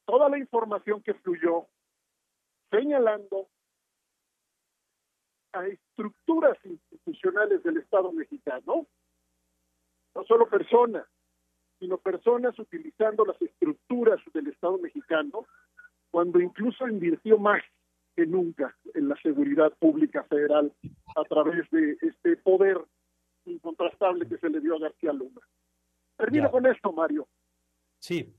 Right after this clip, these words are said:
Speaker 1: Voy a relatar en una, en un artículo que estaré publicando más tarde hoy, voy a relatar estas dos propuestas que García Luna negó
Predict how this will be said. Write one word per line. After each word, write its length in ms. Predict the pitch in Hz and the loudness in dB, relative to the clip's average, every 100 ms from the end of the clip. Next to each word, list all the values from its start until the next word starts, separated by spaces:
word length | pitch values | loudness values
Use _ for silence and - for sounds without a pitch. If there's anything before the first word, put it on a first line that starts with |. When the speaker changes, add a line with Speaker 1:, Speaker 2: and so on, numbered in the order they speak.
| - | -6
Speaker 1:
Voy 140 | 262 | 0
a 100 | 269 | 2
relatar 500 | 226 220 208 - 220 | 2 2 0 -2 -4
en 140 | 202 202 | -4 -4
una, 440 | 202 190 170 151 | -10 -6 -6 -8
en 120 | 190 | -10
un 80 | 220 | -8
artículo 500 | 202 - 185 180 170 | -8 -10 -10 -8 -8
que 60 | - | -10
estaré 220 | - 170 | -8 -8
publicando 540 | - 160 - 151 143 139 | -6 -8 -6 -6 -6 -6
más 200 | 147 - | -8 0
tarde 320 | 160 151 156 | 2 4 2
hoy, 220 | 151 165 - | 0 -2 0
voy 140 | 247 | 4
a 40 | |
relatar 560 | 254 202 180 - 226 233 | 6 8 6 4 0 0
estas 300 | 233 - 233 - | -8 -6 -6 -4
dos 180 | 247 - | -8 -8
propuestas 580 | 202 190 226 - - 143 _ | -12 -6 -6 -6 -10 -12 _
que 200 | 147 139 | -8 -4
García 340 | 135 139 - 170 | -2 -2 2 2
Luna 560 | 170 170 165 160 151 - | 2 0 0 0 -2 -6
negó 340 | 165 165 156 | -4 0 0